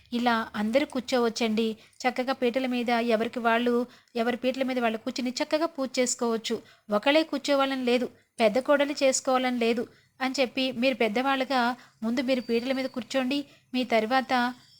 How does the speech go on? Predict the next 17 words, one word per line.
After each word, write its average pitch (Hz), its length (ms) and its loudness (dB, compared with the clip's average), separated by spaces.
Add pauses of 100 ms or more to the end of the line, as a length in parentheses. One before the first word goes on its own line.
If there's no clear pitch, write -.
పెద్ద 254 280 2
చిన్న 277 260 -4
వరుసలో 247 360 -2
వాళ్ళు 240 220 4
కూర్చుంటారు." 240 640 0 (360)
చాలా 294 200 2
అద్భుతంగా 269 520 0
ఉందయ్యా 247 460 2
ఐడియా, 233 340 0 (360)
చాలా 277 300 2
బాగుంది. 240 420 2
చూడముచ్చటగా 277 800 0
ఉన్నారు 247 280 2
జంటలంతా. 233 640 0 (360)
ఈ 285 100 -2
గొడవలన్నీ 240 520 2
ఎందుకండి, 247 540 0